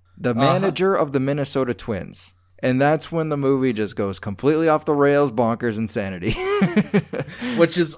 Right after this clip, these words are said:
Speaker 2: awesome.
Speaker 1: It's,
Speaker 2: But
Speaker 1: it's such, like, a, it's such a fourteen-year-old wet dream for sure.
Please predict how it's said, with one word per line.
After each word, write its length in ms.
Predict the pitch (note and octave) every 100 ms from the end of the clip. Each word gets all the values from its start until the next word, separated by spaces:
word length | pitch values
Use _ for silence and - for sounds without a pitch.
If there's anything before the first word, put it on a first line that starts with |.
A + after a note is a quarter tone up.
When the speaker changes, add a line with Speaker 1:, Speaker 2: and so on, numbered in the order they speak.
| -
Speaker 2:
awesome. 720 | C#3+ D3 C#3+ C3+ G#2+ E2+ A2+ _ _ -
Speaker 1:
It's, 360 | B2 D3+ -
Speaker 2:
But 120 | - C#3+
Speaker 1:
it's 160 | C#3
such, 320 | - D#3 -
like, 160 | F#3+ F#3
a, 60 | F3
it's 260 | A#2+ A2+
such 180 | D3+ D#3
a 80 | F3
fourteen-year-old 720 | - C#3 C#3+ D3 C#3 C3+ C3
wet 220 | A#2 G#2+
dream 320 | - G#2 G#2
for 160 | G#2 G2+
sure. 460 | - A2 F#2 E2+